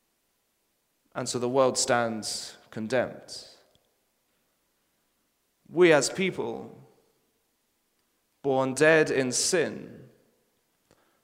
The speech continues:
part of the world that has rejected God and pushed him away, even gone so far as to hate God and to blaspheme him.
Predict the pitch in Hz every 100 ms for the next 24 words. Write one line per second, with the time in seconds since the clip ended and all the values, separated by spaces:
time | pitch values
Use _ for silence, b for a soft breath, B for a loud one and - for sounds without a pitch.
0 | _ - 151 151 143 135 151 147 143 143
1 | 135 139 131 131 131 160 160 - 131 143
2 | 143 135 123 127 - 147 - 131 120 117
3 | 104 67 - - _ _ _ _ _ _
4 | _ _ _ _ _ _ _ - 160 151
5 | 143 143 139 135 131 123 131 127 127 120
6 | 120 123 107 147 135 - 131 131 127 113
7 | 117 131 127 123 - 131 110 101 -